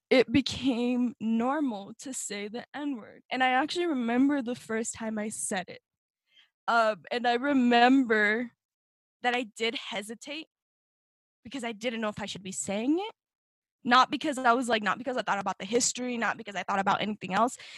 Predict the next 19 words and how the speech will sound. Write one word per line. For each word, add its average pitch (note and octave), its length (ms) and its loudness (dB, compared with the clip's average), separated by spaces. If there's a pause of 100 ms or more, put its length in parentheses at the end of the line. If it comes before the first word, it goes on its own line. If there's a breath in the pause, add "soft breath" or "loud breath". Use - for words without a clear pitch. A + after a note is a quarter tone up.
(200 loud breath)
It A3+ 80 6
was B3 140 6
more A3 200 4
because, G#3+ 240 -2
like, G3 220 -2
am G#3+ 220 0
I A3 220 2
gonna G#3+ 200 -6
be G3+ 120 -4
accepted G3+ 580 -2
into G#3+ 280 -2
this G3+ 160 -2
space G3 520 -4
if G#3 120 -6
I - 100 -4
say - 280 -8
it, - 80 -14 (140)
you G#3 100 -2
know? G#3+ 220 2